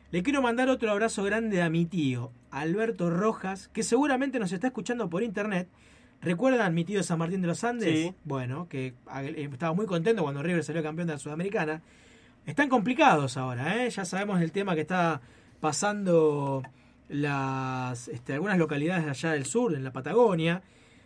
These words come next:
Speaker 1: Eh, y él estando en San Martín de los Andes, están sufriendo esta cuestión del volcán Calbuco,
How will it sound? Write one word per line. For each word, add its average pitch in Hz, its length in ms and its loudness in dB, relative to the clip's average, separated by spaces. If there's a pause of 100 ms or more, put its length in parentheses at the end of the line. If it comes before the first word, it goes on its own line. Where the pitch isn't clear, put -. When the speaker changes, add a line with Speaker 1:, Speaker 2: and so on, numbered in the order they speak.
(120)
Speaker 1:
Eh, 147 440 6
y 170 120 4
él 233 80 10
estando 226 260 4
en - 40 -4
San 180 140 0
Martín 180 220 0
de 214 40 0
los 202 120 -4
Andes, 233 120 0
están 196 120 -2
sufriendo 196 260 -4
esta 175 140 -2
cuestión 170 300 -4
del 202 180 -2
volcán 202 480 -2
Calbuco, 220 720 0